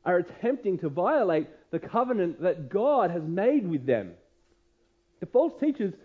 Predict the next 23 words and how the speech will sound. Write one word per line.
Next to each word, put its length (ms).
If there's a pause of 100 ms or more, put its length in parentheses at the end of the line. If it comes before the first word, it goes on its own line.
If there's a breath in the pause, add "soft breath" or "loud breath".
(200 soft breath)
are 120
pulling 680 (240 soft breath)
the 80
Corinthians 800
away 760
from 160
worshipping 480
God, 480 (640)
and 120
they're 80
pulling 340
them 220
into 640
idolatry, 680 (440)
worshipping 680
other 240
things, 480
other 220
gods. 480 (340 soft breath)
And 140
so 160
Paul 600 (180)
is 120